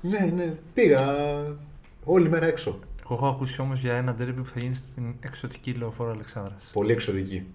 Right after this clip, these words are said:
Speaker 2: Πάρα πολύ.
Speaker 1: Τίγκα στα, στα τσιμέντα.
Speaker 2: Περάσαμε τώρα απ' έξω, ερχόμενοι
Speaker 1: Πω,
Speaker 2: εδώ.
Speaker 1: πω, πω, πω.
Speaker 2: Πανέμορφη. Καλησπέρα και από μένα. <laughs> Είκοσι κάτι μέρες μετά το τελευταίο επεισόδιο,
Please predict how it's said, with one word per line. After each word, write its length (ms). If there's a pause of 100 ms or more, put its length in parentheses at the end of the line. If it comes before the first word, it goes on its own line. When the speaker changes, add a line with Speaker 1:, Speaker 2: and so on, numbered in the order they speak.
(120)
Speaker 2:
Πάρα 160
πολύ. 160
Speaker 1:
Τίγκα 140
στα, 800
στα 160
τσιμέντα. 580
Speaker 2:
Περάσαμε 420
τώρα 160
απ' 120
έξω, 200
ερχόμενοι 400
Speaker 1:
Πω, 60
Speaker 2:
εδώ. 220
Speaker 1:
πω, 200
πω, 200
πω. 80 (800)
Speaker 2:
Πανέμορφη. 540 (1400)
Καλησπέρα 480
και 60
από 140
μένα. 260 (840)
<laughs> 720
Είκοσι 760
κάτι 260
μέρες 300
μετά 240
το 80
τελευταίο 600
επεισόδιο, 920